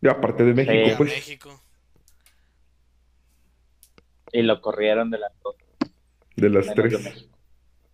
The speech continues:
Speaker 2: No, terminó contrato, ¿no? Bueno, después hablamos de,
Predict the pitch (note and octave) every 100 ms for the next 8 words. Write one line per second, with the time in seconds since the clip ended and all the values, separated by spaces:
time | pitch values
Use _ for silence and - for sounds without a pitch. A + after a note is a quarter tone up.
0 | _ _ _ _ _ _ _ _ _ _
1 | _ _ _ A#2+ D3+ D3 A#2 A2+ A#2+ E3
2 | - D#3 D#3 C#3+ D3 - - A2+ A2+ G#2+
3 | - F3+ D3+ C#3+ A2+ G2+ -